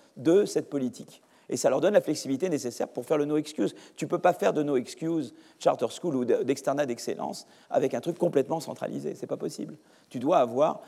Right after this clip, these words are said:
un mélange de top-down et de bottom-up. Donc je pense que là, il y a une grande réforme du système éducatif à entreprendre. Nous l'avons à peine touché du doigt avec la réduction des tailles de classe, mais je pense que ça a été effleuré et qu'il y a vraiment, il faut beaucoup approfondir la réforme de l'éducation. Mais vous voyez d'où je suis parti, hein.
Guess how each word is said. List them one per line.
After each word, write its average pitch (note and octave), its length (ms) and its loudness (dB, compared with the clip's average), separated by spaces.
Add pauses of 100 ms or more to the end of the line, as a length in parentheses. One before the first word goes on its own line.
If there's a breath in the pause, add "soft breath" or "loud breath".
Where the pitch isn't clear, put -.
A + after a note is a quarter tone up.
un D3+ 120 0
mélange C#3+ 400 -2
de B2 80 0
top-down A2 460 -4
et D2 60 -8
de - 60 -6
bottom-up. - 380 -8
Donc C#3 160 -6
je D#3 40 -6
pense F3+ 160 -2
que F#3+ 100 0
là, G3 100 6
il F#3+ 40 4
y D#3+ 40 6
a - 20 4
une C#3 80 2
grande E3+ 220 0
réforme E3 400 0 (320 loud breath)
du C#3 100 -8
système E3 320 -4
éducatif C#3 580 -2
à B2 40 0
entreprendre. B2+ 540 0 (280 loud breath)
Nous C#3 140 0
l'avons D#3 200 6
à D3 60 8
peine G#3+ 240 6
touché E3+ 240 -2
du C#3 140 0
doigt D#3+ 140 6
avec C3 140 6
la B2 120 4
réduction C3+ 340 2
des B2+ 80 2
tailles D3 160 0
de C3+ 100 0
classe, - 360 -6 (320 soft breath)
mais C3+ 80 2
je B2+ 80 0
pense E3 320 -2
que D3+ 240 4
ça - 100 -2
a D3+ 60 6
été E3+ 260 2
effleuré B2+ 540 4 (260 loud breath)
et C3 80 -2
qu'il D3 140 2
y - 20 6
a C3+ 80 6
vraiment, C#3 320 2
il D#3+ 60 -2
faut - 140 -4
beaucoup F3 320 2
approfondir C3 600 -2 (300 soft breath)
la C3 100 0
réforme D#3 240 0
de C#3+ 60 -2
l'éducation. B2+ 420 -2 (280 loud breath)
Mais - 60 2
vous C#3 60 4
voyez G3 160 8
d'où G3 140 0
je - 60 0
suis G3 100 -2
parti, F3+ 520 2
hein. B2+ 160 0